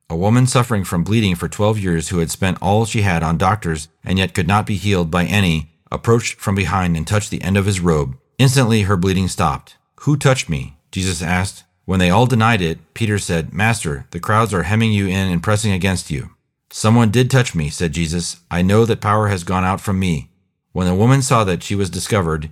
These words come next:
she came trembling and fell down before him. In the presence of all the people, she declared the reason she had touched him and how she was instantly healed. "Daughter," he said to her, "your faith has saved you. Go in peace." While he was still speaking, someone came from the synagogue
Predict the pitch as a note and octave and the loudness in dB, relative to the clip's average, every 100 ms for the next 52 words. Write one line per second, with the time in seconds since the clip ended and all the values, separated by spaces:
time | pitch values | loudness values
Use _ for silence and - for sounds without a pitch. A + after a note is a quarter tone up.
0 | _ - F#2 - G#2+ G2+ B2 A#2+ F#2+ E2+ | _ -8 -6 0 0 2 2 4 4 0
1 | E2 G#2 G2 F#2+ F#2+ F#2+ - G2 E2+ C2+ | 0 0 0 2 0 -2 0 0 0 -6
2 | B1+ _ _ _ - F2+ F2 G#2+ B2+ B2+ | -10 _ _ _ -4 -4 0 2 2 2
3 | F2 F#2+ A#2 - B2+ - D#2+ D2 - G2 | 0 0 0 0 -2 0 -4 -4 -6 -6
4 | F2+ - G#2+ A2+ A2 G#2 G#2+ G2+ - F2+ | -4 0 2 2 0 0 0 0 0 0
5 | E2 A2 G#2 E2+ D#2+ D#2 _ _ - E2+ | 2 0 0 -2 -2 -4 _ _ -6 -2
6 | F#2+ G2+ G#2 F2 E2+ A2 G#2 F#2 G2 D#2+ | 2 2 0 -2 0 0 2 2 2 2
7 | G2 C#2+ B1+ _ _ _ _ G2 F#2+ A#2+ | 2 0 -4 _ _ _ _ 2 4 4
8 | C3+ C3 _ - G#2+ A2+ G2+ G2+ G2+ G#2+ | 2 -2 _ -6 -2 0 2 0 0 0
9 | G#2+ - F2+ E2+ A2 A#2+ A2+ G2 - G2 | -4 -6 -4 -2 0 0 0 -2 0 0
10 | D#2+ D#2 C2 - - F#2+ G2 G2 G2+ C#2+ | 0 -4 -6 -12 -2 0 2 0 0 -2
11 | - - _ _ _ _ _ - F2+ A#2 | -4 -16 _ _ _ _ _ 0 2 4
12 | G#2+ - C#3 C3 - A#2 D#2 D#2+ - A2 | 2 0 0 0 -2 -2 -2 -6 -2 0
13 | A#2 A#2 A2+ G#2+ G#2+ G2+ A#2 G2+ F2 D#2+ | 0 2 0 0 0 0 0 0 2 0
14 | E2+ | -2